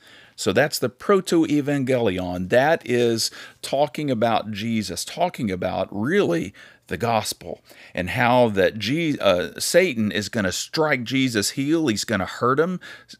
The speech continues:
Jesus is gonna die there on the cross, but Jesus is not gonna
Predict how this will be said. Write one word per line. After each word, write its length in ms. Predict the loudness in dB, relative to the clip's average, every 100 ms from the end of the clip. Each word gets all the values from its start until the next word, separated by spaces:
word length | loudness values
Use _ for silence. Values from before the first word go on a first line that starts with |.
| -6
Jesus 480 | 0 0 0 -2 -4
is 140 | -2
gonna 220 | 0 0
die 320 | 0 2 2
there 140 | 2 2
on 100 | 0
the 80 | 0
cross, 500 | 2 2 0 -4 -10 -16 -18 -20
but 680 | -18 -14 -10 -2 -2 -2 -4
Jesus 500 | -2 -2 -2 -4 -6
is 160 | -4
not 260 | -2 -2 -2
gonna 380 | -2 0 0